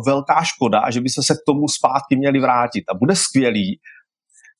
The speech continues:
kdyby jsme třeba tuto dobu využili k tomu, aby jsme dál zase trochu víc osadili naše zahrady. Tam, kde jsou trávníky zavlažený a stříkali jsme pampelišky, aby to byl jenom ten anglický trávník, aby se tam nasadila trochu nějaká zelenina, rajčata, věci, aby děti naše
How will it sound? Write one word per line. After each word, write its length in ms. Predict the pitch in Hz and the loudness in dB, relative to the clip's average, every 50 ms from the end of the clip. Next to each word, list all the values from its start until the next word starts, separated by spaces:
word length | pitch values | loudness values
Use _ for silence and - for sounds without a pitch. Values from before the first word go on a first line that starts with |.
| _ 98 | _ -4
kdyby 120 | 101 113 | -2 -2
jsme 140 | 113 165 160 | 0 0 0
třeba 180 | 156 - 175 | 0 0 0
tuto 280 | 165 - 165 151 - 185 | 0 0 -2 0 2 2
dobu 280 | 165 - 156 147 139 117 | 2 2 2 2 0 2
využili 480 | 110 139 277 165 139 131 156 302 311 - | 2 0 0 0 0 0 2 2 2 0
k 100 | - - | -2 -4
tomu, 240 | 135 131 135 143 | -4 -2 0 0
aby 140 | 139 135 135 | -2 -2 -2
jsme 180 | - - 156 147 | -2 -2 0 0
dál 400 | 120 120 123 139 165 196 202 147 | 2 2 2 2 2 2 2 0
zase 360 | 127 120 - - 113 101 95 - - - - - _ _ _ - | 0 -2 0 0 0 0 0 -2 -6 -14 -20 -20 _ _ _ -2
trochu 280 | 127 139 - - 196 | -2 0 2 2 2
víc 240 | 160 156 190 175 175 - | 2 2 2 0 0 0
osadili 520 | 151 147 - - 165 143 147 160 156 160 | -2 0 2 2 0 2 2 2 0 0
naše 260 | 156 151 143 - 165 139 | 0 -2 -2 -2 0 0
zahrady. 500 | 147 139 139 160 160 165 139 104 90 - | 0 0 2 2 2 2 0 -2 -4 -4
Tam, 200 | - 107 110 104 | -4 -6 -2 -2
kde 120 | 127 135 | -2 0
jsou 220 | - - 156 147 | 2 2 0 2
trávníky 680 | 131 127 113 117 123 143 139 147 151 151 147 143 135 120 | 2 2 2 4 2 2 0 -2 -2 -4 -2 0 0 2
zavlažený 680 | 113 123 123 135 151 151 135 123 139 131 123 127 123 120 | 2 2 2 2 0 0 0 0 -2 -2 -2 -2 -2 -2
a 60 | 117 | -4
stříkali 500 | - - - - 139 131 - 131 131 135 | -4 -4 -2 -2 0 0 2 0 0 0
jsme 200 | - - 139 120 | -2 -4 -2 0
pampelišky, 640 | - 123 131 139 - 143 143 135 127 - - - 127 | 2 2 2 2 0 0 0 2 0 -2 -2 0 0
aby 140 | 120 120 | 0 0
to 120 | 117 - 120 | -2 -2 -2
byl 120 | 117 127 | 0 0
jenom 200 | 127 127 127 131 | 0 0 0 0
ten 160 | 120 139 127 | -2 -2 -2
anglický 480 | 123 117 110 123 135 131 - - 139 135 - | -2 -2 -2 -2 -2 -2 -2 -2 -2 0 2
trávník, 560 | - - - 113 - 104 123 120 131 131 - | 2 2 4 2 2 0 -2 -4 -2 -2 -2
aby 120 | 123 131 | -2 -2
se 120 | 127 - 135 - | -2 -2 0 2
tam 140 | 147 147 147 151 - - - - - - - - | 2 2 0 -2 -6 -10 -18 -20 -20 -6 -2 0
nasadila 580 | 135 139 - - 226 220 185 190 143 113 104 | 2 2 2 2 2 2 2 2 2 2 0
trochu 320 | - - 117 120 - 139 135 | 0 -2 -6 -2 0 0 2
nějaká 400 | 131 123 127 123 - 143 143 135 | 2 2 2 2 4 2 2 4
zelenina, 540 | 117 131 143 170 190 180 151 131 120 113 | 2 2 2 2 0 0 0 2 2 4
rajčata, 580 | 110 117 135 156 160 - 185 156 - - 135 123 | 4 2 0 0 -2 -2 -2 -2 0 2 0 2
věci, 420 | 104 113 135 143 - - - 120 | 2 0 -2 -2 -4 -4 -2 0
aby 240 | 110 107 107 123 135 | 0 0 0 0 0
děti 380 | 123 110 147 170 170 - 160 156 | 2 2 0 0 0 -2 -2 -2
naše 420 | 143 131 - - - 120 113 131 | 0 0 0 0 2 2 2 2